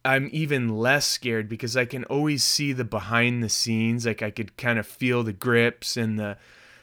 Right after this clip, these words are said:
and the second A Cs with the clapper and all. Like, I always feel the set in a mo-, even a really good movie. You just, by working on so many movie sets, you kinda just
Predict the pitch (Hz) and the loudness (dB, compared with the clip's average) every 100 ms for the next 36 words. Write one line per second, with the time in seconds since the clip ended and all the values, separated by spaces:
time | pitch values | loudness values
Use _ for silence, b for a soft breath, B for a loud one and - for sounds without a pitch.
0 | B 120 113 107 104 - 120 117 117 110 | B -4 -2 -2 -2 2 2 2 0 2
1 | 110 - 120 113 107 113 98 - 123 113 | 2 0 2 2 2 -2 -8 -4 4 6
2 | 110 - 110 113 113 113 - 117 127 135 | 4 4 2 4 4 2 2 -2 2 2
3 | 147 131 - - 143 135 120 104 - - | 2 0 -4 -2 2 2 0 -2 -2 0
4 | 120 107 - - 107 101 110 131 214 240 | 2 0 -2 -6 -4 -2 -2 0 2 4
5 | 160 160 165 131 113 143 135 117 104 98 | 4 4 4 2 2 2 2 0 -2 -2
6 | 104 110 113 135 - _ _ _ _ _ | -2 -2 0 -2 -2 _ _ _ _ _
7 | _ _ - 131 127 120 143 147 143 131 | _ _ -8 0 0 4 2 2 0 -2
8 | 117 113 - 131 127 113 107 120 123 117 | 0 0 0 0 2 0 0 0 2 0
9 | - 113 101 - 107 - 127 123 101 110 | 0 -2 -4 -6 -10 -8 -4 -4 -4 -4
10 | - | -6